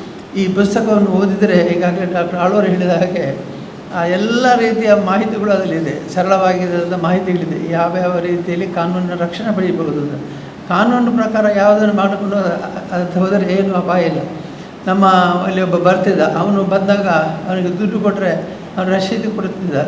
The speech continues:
ನಾನು ಹೇಳಿದೆ, "ನಮಗೆ, ನಾನು ಕ್ಯಾಶ್ ಕೊಡೋದಿಲ್ಲ, ಎಲ್ಲ ಅಕೌಂಟಲ್ಲೇ ಕೊಡೋದು." "ಸ್ವಾಮಿ, ಹಾಗಾದ್ರೆ ನನಗೆ ಟ್ಯಾಕ್ಸ್ ಬೀಳ್ತದೆ." "ಟ್ಯಾಕ್ಸ್ ಬೀಳ್ತದೆ, ನೀನು ಕಟ್ಟುವುದು, ಅದು ಆಗೋದಿಲ್ಲ ನನಗೆ, ಏನಾದರೂ ಮಾಡಿ ಟ್ಯಾಕ್ಸ್ ಉಳಿಸಿ" ಅಂತ ಹೇಳಿದ್ರು. ಕಡೆಗೆ ಯಾರ್ಯಾರ್ದೋ ಹೆಸರು ತೆಗೆದುಕೊಂಡು ಬಂದು, "ಈ, ಈ ಹೆಸರಿನಲ್ಲಿ ನನಗೆ ರಸೀದಿ ಕೊಡಿ" ಅಂತಿದ್ದ.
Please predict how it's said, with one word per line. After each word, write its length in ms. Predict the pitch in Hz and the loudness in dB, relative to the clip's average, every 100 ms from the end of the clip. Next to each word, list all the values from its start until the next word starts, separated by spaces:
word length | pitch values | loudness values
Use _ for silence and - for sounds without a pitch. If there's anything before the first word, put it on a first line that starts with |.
| - - - - | -4 -10 -10 -6
ನಾನು 160 | 233 233 | -2 -2
ಹೇಳಿದೆ, 360 | 220 220 208 | 0 0 0
"ನಮಗೆ, 440 | 208 208 190 190 190 | 0 0 0 -2 -2
ನಾನು 300 | 190 185 190 | -2 -4 0
ಕ್ಯಾಶ್ 340 | 196 214 - | 2 2 2
ಕೊಡೋದಿಲ್ಲ, 380 | 196 202 196 175 | -2 0 0 0
ಎಲ್ಲ 240 | 180 214 | 0 2
ಅಕೌಂಟಲ್ಲೇ 520 | 208 - 214 208 202 | 0 2 0 2 0
ಕೊಡೋದು." 420 | 196 185 165 139 139 - - - - | 0 -2 -2 -2 -4 -6 -10 -12 -6
"ಸ್ವಾಮಿ, 240 | 220 233 214 | 0 2 4
ಹಾಗಾದ್ರೆ 380 | 214 220 208 214 | 4 4 2 2
ನನಗೆ 140 | 208 | 0
ಟ್ಯಾಕ್ಸ್ 360 | 208 226 220 214 | 2 0 0 -2
ಬೀಳ್ತದೆ." 460 | 190 175 170 175 | -2 -2 -2 0
"ಟ್ಯಾಕ್ಸ್ 280 | 214 247 - | 2 2 2
ಬೀಳ್ತದೆ, 280 | 220 - 226 | -2 -2 0
ನೀನು 260 | 240 - | 2 2
ಕಟ್ಟುವುದು, 400 | 220 185 180 170 | 2 0 0 0
ಅದು 160 | 208 226 | 0 2
ಆಗೋದಿಲ್ಲ 400 | 214 214 190 180 | 2 2 0 0
ನನಗೆ, 160 | 180 175 | 0 0
ಏನಾದರೂ 340 | 196 220 220 | 0 0 0
ಮಾಡಿ 160 | 208 220 | 0 2
ಟ್ಯಾಕ್ಸ್ 300 | 220 214 233 | 0 0 0
ಉಳಿಸಿ" 300 | 208 208 175 | 0 2 0
ಅಂತ 140 | 160 | -2
ಹೇಳಿದ್ರು. 400 | 143 147 - - - - - - - | -2 -4 -6 -8 -10 -12 -14 -14 -2
ಕಡೆಗೆ 240 | 214 220 | 2 6
ಯಾರ್ಯಾರ್ದೋ 640 | 214 233 254 254 247 247 233 | 8 8 8 8 8 10 10
ಹೆಸರು 320 | 233 233 214 | 8 4 2
ತೆಗೆದುಕೊಂಡು 540 | 214 208 202 202 202 | 2 0 0 0 2
ಬಂದು, 440 | 202 220 220 - - - - - | 2 2 2 0 -4 -8 -10 -2
"ಈ, 40 | |
ಈ 420 | 233 226 226 202 214 | 2 4 6 6 6
ಹೆಸರಿನಲ್ಲಿ 540 | 196 214 208 208 202 | 4 2 2 0 0
ನನಗೆ 240 | 196 190 | 0 0
ರಸೀದಿ 380 | 185 175 185 165 | 0 0 0 -2
ಕೊಡಿ" 140 | 156 156 | -2 -4
ಅಂತಿದ್ದ. 340 | 147 143 | -4 -4